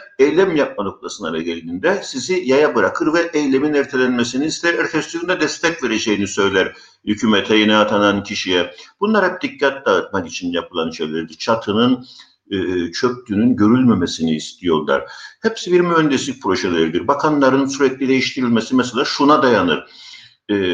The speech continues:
ben tam yapacaktım, bırakmadılar. Dolayısıyla siz hesap soracak bir bakan bulamazsınız. Bu da bir mühendislik projesidir. Hükümetlerin kuruluşu,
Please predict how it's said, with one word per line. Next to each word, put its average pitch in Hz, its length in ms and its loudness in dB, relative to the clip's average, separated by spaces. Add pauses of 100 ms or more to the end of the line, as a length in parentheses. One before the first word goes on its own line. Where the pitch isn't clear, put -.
(1400)
ben 214 200 2
tam 202 220 0
yapacaktım, 214 720 0
bırakmadılar. 147 680 2
Dolayısıyla 170 380 0
siz 208 200 -10
hesap 220 300 -4
soracak 165 480 -4
bir 170 100 -4
bakan 170 320 0
bulamazsınız. 139 800 0 (240)
Bu 160 100 4
da 180 100 4
bir 147 100 2
mühendislik 110 560 -2
projesidir. 90 600 -10 (540)
Hükümetlerin 170 680 -2
kuruluşu, 147 680 -2